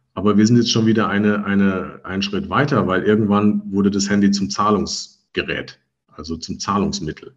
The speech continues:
Man denke an, äh, an Alipay, an PayPal, an Apple Pay. Und wir sind jetzt eben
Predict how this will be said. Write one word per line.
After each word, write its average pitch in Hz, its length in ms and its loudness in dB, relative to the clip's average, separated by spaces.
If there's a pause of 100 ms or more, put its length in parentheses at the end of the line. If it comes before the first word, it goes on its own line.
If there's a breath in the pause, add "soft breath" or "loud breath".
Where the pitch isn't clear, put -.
(220)
Man 82 220 -6
denke 95 300 0
an, 87 360 -4
äh, - 20 -14
an 82 500 -10
Alipay, 92 800 0
an 90 480 -6 (420 soft breath)
PayPal, 98 680 0
an 90 460 -4
Apple 104 260 2
Pay. 95 480 2 (180)
Und 87 180 -2
wir 95 80 4
sind 98 160 4
jetzt 98 200 4
eben 92 380 2